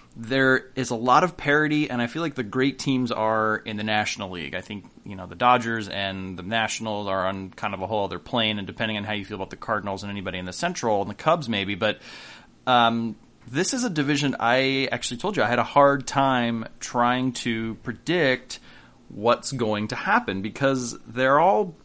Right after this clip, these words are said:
kinda good, and I think I can pick out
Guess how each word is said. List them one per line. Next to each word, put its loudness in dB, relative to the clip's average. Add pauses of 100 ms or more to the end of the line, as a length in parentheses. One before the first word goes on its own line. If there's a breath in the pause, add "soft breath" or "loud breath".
(120)
kinda 0
good, 4
and 0
I 2
think -6
I -2
can -2
pick -6
out 0